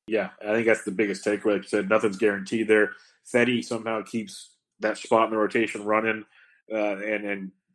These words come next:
gets the job done. It's not fancy. I think Ross might have the K upside, but Fedde's getting it done as well. So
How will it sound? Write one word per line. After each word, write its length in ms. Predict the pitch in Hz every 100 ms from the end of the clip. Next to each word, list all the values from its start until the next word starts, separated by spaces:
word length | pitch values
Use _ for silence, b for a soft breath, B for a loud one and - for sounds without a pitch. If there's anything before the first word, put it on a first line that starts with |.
| _ _ -
gets 220 | 120 -
the 80 | 98
job 360 | 104 107 117
done. 180 | 98 101
It's 120 | 95
not 220 | 110 101
fancy. 340 | 104 107 104 104
I 40 |
think 140 | 107 98
Ross 300 | 104 107 117
might 100 | 107
have 80 | 95
the 80 |
K 240 | 90 110 107
upside, 440 | 101 - 101 95
but 260 | 98 101 - _ _ _ -
Fedde's 240 | 110 107
getting 180 | 113 101
it 80 | 95
done 160 | 101 98
as 140 | 92
well. 280 | 101 104 95
So 420 | - 104 98 95